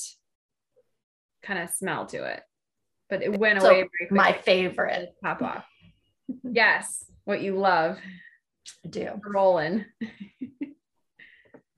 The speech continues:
Speaker 2: I like my whiskey to smell like decay.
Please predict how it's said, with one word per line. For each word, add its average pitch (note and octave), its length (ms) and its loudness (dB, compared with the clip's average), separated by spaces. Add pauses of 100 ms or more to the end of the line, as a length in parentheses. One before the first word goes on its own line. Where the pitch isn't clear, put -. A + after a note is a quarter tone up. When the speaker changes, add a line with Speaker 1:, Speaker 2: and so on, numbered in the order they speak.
(280)
Speaker 2:
I A3+ 120 -10
like G3+ 260 -2
my F3 200 -2
whiskey F#3 360 -4
to D#3 140 -2
smell E3 400 -4
like E3 200 -6
decay. E3+ 480 -6